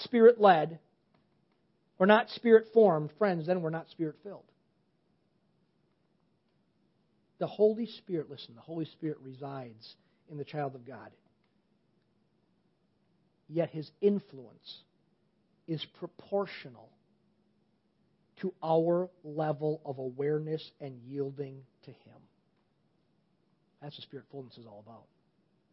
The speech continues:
Hear what I just said? The Holy Spirit resides in the child of God,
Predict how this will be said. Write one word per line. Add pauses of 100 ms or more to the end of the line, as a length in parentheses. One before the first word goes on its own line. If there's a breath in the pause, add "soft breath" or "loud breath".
(140)
Hear
what
I
just
said? (1040)
The
Holy
Spirit
resides
in
the
child
of
God,